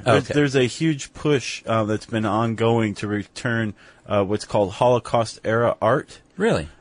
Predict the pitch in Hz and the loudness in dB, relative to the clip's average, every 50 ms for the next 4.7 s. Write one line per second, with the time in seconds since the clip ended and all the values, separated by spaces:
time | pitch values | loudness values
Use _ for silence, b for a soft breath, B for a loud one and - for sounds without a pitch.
0 | - - 110 110 107 104 101 101 - - - 127 117 110 107 104 92 - - 101 | -6 -2 2 2 2 2 2 -2 -6 -6 -2 0 0 2 2 0 -2 -4 -4 0
1 | 107 104 101 - - 117 117 113 113 113 101 110 107 98 98 98 107 107 - - | 2 2 2 2 2 2 2 4 2 0 -2 -4 -4 -2 2 2 2 2 2 0
2 | - 101 - 92 101 101 101 101 101 107 107 113 - - 160 175 175 - 165 156 | -2 -2 -2 0 -2 -2 -2 -2 -2 -4 -4 -8 -6 -4 -2 -2 -2 -2 -2 -2
3 | 165 151 - 104 107 107 117 117 110 107 - - 117 113 107 107 107 104 107 107 | -2 -2 -2 0 2 4 4 4 2 0 0 0 -2 -2 -2 -2 -2 -2 0 0
4 | 107 - - 113 107 98 104 107 101 101 101 98 92 - | -2 -2 -4 -8 -8 -6 -6 -4 0 0 0 0 -2 -6